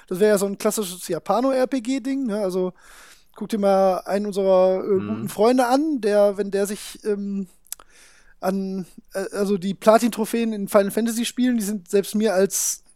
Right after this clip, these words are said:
Speaker 1: großer Fan davon, die sind mir einfach zu blöd, so, das <laughs>
Speaker 2: Ja.
Speaker 1: Also wann, wann ist für dich ein Spiel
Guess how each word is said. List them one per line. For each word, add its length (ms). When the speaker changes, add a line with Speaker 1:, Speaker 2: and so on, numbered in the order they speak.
Speaker 1:
großer 300
Fan 220
davon, 300
die 60
sind 120
mir 60
einfach 160
zu 160
blöd, 340
so, 180
das 320
<laughs> 580
Speaker 2:
Ja. 340
Speaker 1:
Also 340
wann, 260
wann 120
ist 120
für 140
dich 200
ein 100
Spiel 600